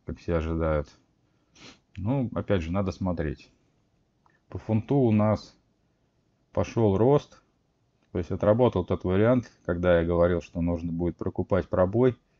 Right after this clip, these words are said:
Э, где тут этот? Ну, где-то вот здесь, короче говоря, надо было тарить.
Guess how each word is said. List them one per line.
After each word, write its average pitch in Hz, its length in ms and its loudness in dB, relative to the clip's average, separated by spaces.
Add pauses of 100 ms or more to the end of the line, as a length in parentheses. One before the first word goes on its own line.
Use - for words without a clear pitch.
(760)
Э, 82 400 -4
где 85 240 -4
тут 78 200 -8
этот? 78 240 -10 (500)
Ну, 107 160 -2
где-то 98 260 0
вот 90 140 -2
здесь, 92 240 -2
короче 80 340 -4
говоря, 82 200 -2
надо 80 160 -4
было 85 200 -4
тарить. 113 380 -2